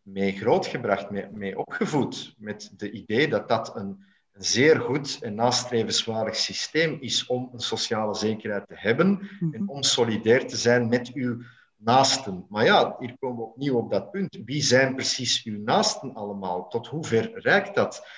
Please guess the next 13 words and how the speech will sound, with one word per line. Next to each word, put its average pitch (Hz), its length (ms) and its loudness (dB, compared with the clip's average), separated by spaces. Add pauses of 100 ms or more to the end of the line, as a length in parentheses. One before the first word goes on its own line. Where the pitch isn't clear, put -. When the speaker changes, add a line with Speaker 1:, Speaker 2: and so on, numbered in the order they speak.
(260)
Speaker 1:
Daarom 131 300 6
ben 117 120 8
ik 180 120 2
een 131 140 0
Vlaams 117 360 6
nationalist, 113 760 -2
omdat 110 320 -4
dat 110 160 -4
volgens - 380 -4
mij 110 240 4
afgebakend - 880 0
is, - 440 0 (520)
eh, 113 320 6